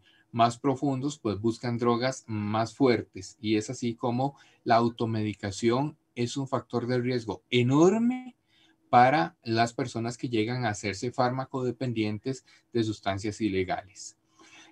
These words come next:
Em, Oscar Vallejos, ese mismo año, nos demostró cómo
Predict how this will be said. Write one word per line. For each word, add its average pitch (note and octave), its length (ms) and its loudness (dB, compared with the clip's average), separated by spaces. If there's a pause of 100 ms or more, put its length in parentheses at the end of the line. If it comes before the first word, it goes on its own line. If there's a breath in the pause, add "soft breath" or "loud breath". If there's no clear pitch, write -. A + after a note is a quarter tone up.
(120)
Em, B2+ 800 2 (1040)
Oscar C#3 380 8
Vallejos, C#3+ 560 4
ese C#3 220 -2
mismo C3 420 2
año, B2+ 260 0
nos A#2+ 140 -2
demostró G#2 440 -2
cómo C3+ 420 0